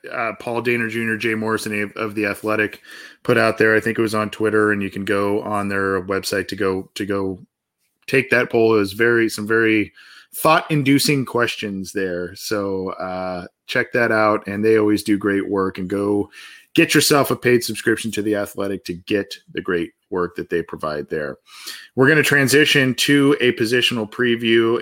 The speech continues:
and this week we're going to do the linebackers. But before we do, John, we gotta tell the folks about Simbull, S I M B U L L, and you can go to the website, S I M B U L L, uh,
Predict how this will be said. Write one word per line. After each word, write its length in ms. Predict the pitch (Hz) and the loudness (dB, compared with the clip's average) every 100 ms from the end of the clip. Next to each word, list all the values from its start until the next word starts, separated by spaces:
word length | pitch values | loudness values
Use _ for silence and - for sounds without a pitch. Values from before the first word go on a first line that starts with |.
| 104 | -2
and 240 | 104 101 | -4 0
this 240 | 131 143 | 2 2
week 280 | 123 107 107 | 2 0 0
we're 120 | 117 | -4
going 280 | 101 104 104 | -4 -4 -4
to 100 | 101 | -6
do 240 | 95 98 98 | -4 -2 -2
the 120 | 92 | -4
linebackers. 680 | 101 117 101 92 92 92 92 - | -4 -4 -4 -4 -4 -6 -6 -2
But 200 | 120 - - | 0 0 -8
before 340 | 98 - 117 113 | -10 -2 0 2
we 120 | 113 | 4
do, 440 | 120 127 117 92 - - - - _ 113 | 4 6 6 4 -2 -20 -20 -20 _ -2
John, 340 | 127 156 151 | 2 4 6
we 80 | 135 | 4
gotta 160 | 135 | 4
tell 460 | 120 - 156 170 170 | 2 2 6 8 6
the 100 | 151 | 4
folks 540 | - 156 151 - - - | 2 4 4 2 -8 -10
about 400 | 131 131 143 139 | -4 0 0 -2
Simbull, 480 | - 156 139 120 | -4 -2 0 2
S 140 | 131 - | 0 0
I 140 | 135 | -2
M 200 | 135 135 | 0 -4
B 120 | 117 127 | -4 -2
U 220 | 139 135 | 0 2
L 220 | 135 131 131 | 2 2 2
L, 380 | 143 131 110 - | 2 2 -2 -6
and 160 | 117 | -6
you 120 | 117 110 | -6 -6
can 160 | 113 | -8
go 200 | 107 131 | -4 -4
to 120 | 135 | -4
the 100 | 123 | -6
website, 560 | 117 117 113 123 113 117 - | -6 -6 -6 -6 -4 -4 -6
S 180 | 117 | -8
I 160 | 120 113 | -6 -6
M 260 | 117 117 113 | -4 -6 -6
B 120 | 113 | -4
U 200 | 117 120 | 0 2
L 220 | 113 110 - | 0 -2 -4
L, 400 | 113 110 110 107 _ _ _ _ | -4 0 -2 -4 _ _ _ _
uh, 460 | - 110 107 104 101 | -6 -2 0 0 -4